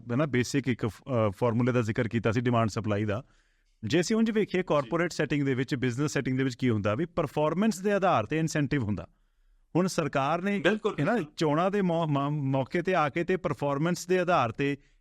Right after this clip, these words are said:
Speaker 1: ਇਨਸੈਂਟਿਵ ਦੇਣ ਦੀ ਗੱਲ ਕਰਤੀ, ਪਰ ਜੇ ਕਿਤੇ ਇਸ
Speaker 2: ਕਰ-
Speaker 1: ਫਾਰਮੂਲੇ ਤੋਂ ਸਿੱਖ ਕੇ ਜੇ ਪੂਰੇ ਦੇ ਪੂਰੇ ਤੰਤਰ ਦੇ ਵਿੱਚ ਪਰਫਾਰਮੈਂਸ ਦੇ ਆਧਾਰ ਤੇ ਹੀ ਇਨਸੈਂਟਿਵ ਮਿਲਣੇ ਸ਼ੁਰੂ ਹੋ ਜਾਣ,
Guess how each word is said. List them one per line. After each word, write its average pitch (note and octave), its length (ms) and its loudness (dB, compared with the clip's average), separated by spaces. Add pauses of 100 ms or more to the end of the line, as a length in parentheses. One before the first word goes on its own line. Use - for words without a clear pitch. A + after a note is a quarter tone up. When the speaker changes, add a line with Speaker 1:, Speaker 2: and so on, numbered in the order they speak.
Speaker 1:
ਇਨਸੈਂਟਿਵ C#3 480 0
ਦੇਣ C#3+ 220 2
ਦੀ C#3 140 0
ਗੱਲ A#2 160 0
ਕਰਤੀ, G2+ 380 -4 (420)
ਪਰ G#3 140 2
ਜੇ D3+ 260 0
ਕਿਤੇ A#3 260 0
ਇਸ F#3+ 300 0
Speaker 2:
ਕਰ- C3+ 80 -6
Speaker 1:
ਫਾਰਮੂਲੇ F#3 380 0
ਤੋਂ G3+ 120 -2
ਸਿੱਖ F3 280 -4
ਕੇ A#2+ 320 -2 (360)
ਜੇ D3+ 120 0
ਪੂਰੇ F#3 360 0
ਦੇ A#3 80 2
ਪੂਰੇ A3+ 220 0
ਤੰਤਰ F#3+ 400 2
ਦੇ G#3+ 160 0
ਵਿੱਚ E3 240 -2
ਪਰਫਾਰਮੈਂਸ D3+ 760 -2
ਦੇ F#3+ 120 2
ਆਧਾਰ D3 340 2
ਤੇ E3 200 0
ਹੀ E3+ 200 0
ਇਨਸੈਂਟਿਵ D#3+ 420 0
ਮਿਲਣੇ D#3 260 2
ਸ਼ੁਰੂ E3+ 220 -2
ਹੋ C3 100 0
ਜਾਣ, A2+ 200 0